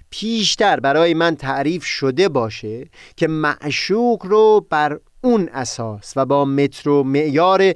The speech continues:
اون مفهوم از پیش تعریف شده بسنجم. نه، درخشش وجود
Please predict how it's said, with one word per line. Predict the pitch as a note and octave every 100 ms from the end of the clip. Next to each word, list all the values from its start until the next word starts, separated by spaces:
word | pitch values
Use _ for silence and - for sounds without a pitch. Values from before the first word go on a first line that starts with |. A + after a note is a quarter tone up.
| - - _ -
اون | A3+ G#3+
مفهوم | E3 C#3+ C3+ C3+ - C3 C#3+ G3+ G3+
از | F#3+ B2+ C3 -
پیش | - - C#3+ C3+ -
تعریف | - B2+ D#3 C3+ C3+ B2
شده | - - C3+ B2 E3+ C#3 G#2 -
بسنجم. | B2 A2+ G#2+ G2+ G#2 - _ _ _ - - - _ _ -
نه، | F#3 G3 G#3 E3 A2+ -
درخشش | - E3+ F3+ E3+ - A#3+ - C4 F3+ C3
وجود | D#3 B2 D3+ D#3